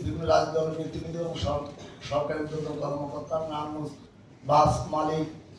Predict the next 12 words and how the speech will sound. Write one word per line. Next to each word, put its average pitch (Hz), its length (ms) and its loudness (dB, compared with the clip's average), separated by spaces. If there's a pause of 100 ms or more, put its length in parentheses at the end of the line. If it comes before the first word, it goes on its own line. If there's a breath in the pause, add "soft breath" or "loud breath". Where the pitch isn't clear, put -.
(300)
এবং 147 240 4
ট্রাক 143 240 8
শ্রমিক, 151 360 0 (680)
ট্রাক 147 320 6
মালিক 147 240 2 (180)
সহ 151 160 2
অন্যান্য 147 580 0 (600)
সুধীবৃন্দ, 151 360 0 (760)
নারায়ণগঞ্জ 151 340 0
মহানগর 165 440 4
বিএনপির 156 400 0
পক্ষ 156 180 2